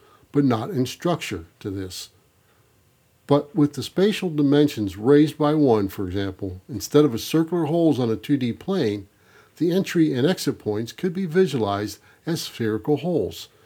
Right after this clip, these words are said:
in a three D surface leading to, to, leading into a four-dimensional tube similar to a spherender.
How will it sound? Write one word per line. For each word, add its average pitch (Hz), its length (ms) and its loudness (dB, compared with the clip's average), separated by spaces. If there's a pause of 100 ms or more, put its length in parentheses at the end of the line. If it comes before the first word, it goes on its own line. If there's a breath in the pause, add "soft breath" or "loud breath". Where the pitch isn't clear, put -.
(220 soft breath)
in 117 100 -2
a 98 80 -4
three 214 300 -4
D 139 140 0
surface 107 580 -6 (300 soft breath)
leading 151 320 4
to, 143 180 0
to, 143 540 -4 (120)
leading 170 480 2
into 123 520 0
a 117 160 -2
four-dimensional 139 840 2
tube 110 460 0 (440 soft breath)
similar 117 640 4 (240 soft breath)
to 147 200 4
a 127 40 2
spherender. 107 640 2